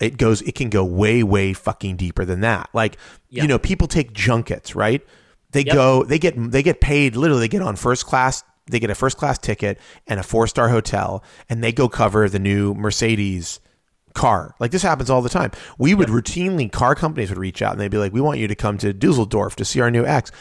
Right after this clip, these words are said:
Speaker 1: but you, we're not gonna let you come unless you fly there." You know, we didn't take junkets, we didn't take meals, we didn't take any of that stuff. And so it's like, it's really interesting to see how cozy, and, you know, the Facebook coziness is a whole different level,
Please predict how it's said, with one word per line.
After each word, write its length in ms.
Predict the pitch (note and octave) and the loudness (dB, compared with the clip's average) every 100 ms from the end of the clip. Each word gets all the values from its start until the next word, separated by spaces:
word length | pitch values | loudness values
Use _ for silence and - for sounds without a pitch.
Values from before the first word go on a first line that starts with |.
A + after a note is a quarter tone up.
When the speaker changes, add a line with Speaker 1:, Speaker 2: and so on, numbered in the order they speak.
| - - - | -20 -20 -2
Speaker 1:
but 200 | B2 G#2+ | 0 2
you, 260 | A#2 D3 - | 4 4 4
we're 140 | B2+ | 2
not 120 | D#3+ D#3 | 2 2
gonna 140 | C3+ | 2
let 160 | B2+ B2+ | 2 2
you 100 | A#2 | 0
come 200 | B2 G#2+ | 2 0
unless 240 | G2+ F#2+ | 0 0
you 80 | G2+ | -4
fly 380 | - G#2 G#2 F#2+ | -2 0 2 0
there." 220 | F2+ - | -4 -10
You 120 | G2+ | -6
know, 120 | G#2 A#2 | -2 0
we 120 | C3 | 0
didn't 140 | B2 | 0
take 180 | A#2 G#2 | -2 -2
junkets, 440 | G2 F#2+ F#2 F2+ | -4 -4 -6 -6
we 80 | G2 | -6
didn't 160 | F#2 F#2+ | -6 -4
take 240 | G2 F#2+ - - - | -6 -6 -12 -20 -10
meals, 460 | G#2+ G#2 G2 F#2+ | -4 -2 -2 -2
we 80 | G2+ | -4
didn't 140 | G#2 G2 | -4 -6
take 180 | F#2+ | -4
any 160 | G2 G2 | -4 -4
of 40 | |
that 160 | F#2+ F2 | -4 -6
stuff. 560 | - F#2+ G2 - - - - | -4 -4 -4 -14 -20 -20 -8
And 100 | A#2+ | 0
so 120 | D#3 | 2
it's 120 | C3 | 2
like, 220 | C#3 A#2+ - _ _ _ _ _ - | 2 0 -4 _ _ _ _ _ -4
it's 160 | B2+ | -2
really 240 | B2 D#3+ C#3+ | 2 2 2
interesting 260 | C#3+ C#3 | 0 -2
to 60 | A2+ | -4
see 160 | - A2 | -2 0
how 160 | G#2+ | 0
cozy, 560 | - - A2+ A2+ G#2 G#2 | -2 2 2 4 0 -2
and, 200 | A2 B2 | -4 -4
you 100 | D3 | -2
know, 80 | D3 | 0
the 100 | B2 | 0
Facebook 680 | - C3+ G3 - - A2 - | -2 -2 -2 -2 -2 -2 -2
coziness 500 | G#2 F#2+ F#2 F#2+ G2 | -4 -2 -4 -8 -8
is 80 | G#2 | -8
a 80 | |
whole 140 | G2+ G#2 | -6 -4
different 320 | G2 - F2+ | -4 -6 -4
level, 340 | G2+ A#2 D#2+ | -2 -2 -4